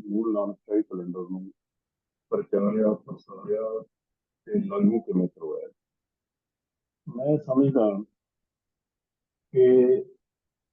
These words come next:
ਪਹਿਲਾਂ ਇਸ ਗੱਲ ਤੇ ਵੀ ਚਰਚਾ ਹੋਣੀ ਚਾਹੀਦੀ ਹੈ ਕਿ ਜਿਹੜਾ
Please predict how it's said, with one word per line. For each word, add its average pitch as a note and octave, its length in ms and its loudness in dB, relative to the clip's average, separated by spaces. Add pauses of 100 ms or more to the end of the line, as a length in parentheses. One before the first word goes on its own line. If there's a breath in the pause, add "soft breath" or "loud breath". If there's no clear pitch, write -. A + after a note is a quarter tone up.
(540)
ਪਹਿਲਾਂ D#3 320 6
ਇਸ C#3 280 2
ਗੱਲ C3+ 140 4
ਤੇ C#3+ 200 -2
ਵੀ C#3+ 60 -2
ਚਰਚਾ B2 360 0
ਹੋਣੀ G#2 240 0
ਚਾਹੀਦੀ G2 500 0
ਹੈ D#2 60 -4
ਕਿ - 1500 -8
ਜਿਹੜਾ C3 580 4